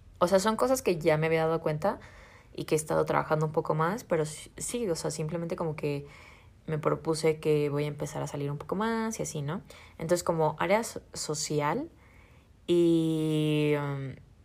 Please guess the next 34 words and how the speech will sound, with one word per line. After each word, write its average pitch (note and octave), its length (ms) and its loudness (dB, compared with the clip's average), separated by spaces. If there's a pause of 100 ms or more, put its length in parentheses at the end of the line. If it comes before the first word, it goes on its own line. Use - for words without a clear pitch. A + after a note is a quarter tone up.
(440)
y E3+ 120 4
ya, E3 140 6
creo F3 160 4
que A#3+ 100 -2
para F#3 180 0
mí D#3 100 0
esas F3+ 220 -4
fueron E3 260 -2
como C#3+ 440 -6
cuatro D3 280 0
áreas. C#3 380 -4 (360)
Y E3 100 -2
entonces, D#3 400 -4
por D#3 120 -6
ejemplo, C3+ 380 -6 (580)
eh, D3+ 640 2 (1080)
en D#3+ 200 2
mis D#3 400 0 (560)
como D3+ 320 0
mental D3+ 720 0
health D3 360 2 (520)
goals, D3+ 580 0 (880)
este, D#3 680 4
simplemente E3 580 0
fueron D#3 280 0
como C#3+ 280 -2
cosas F#3 320 0
que A#3 140 -2
de E3 100 0
todos D#3 260 0
modos D#3 200 -4
ya D#3+ 80 2
estaba D3+ 360 0
haciendo, D3+ 540 -2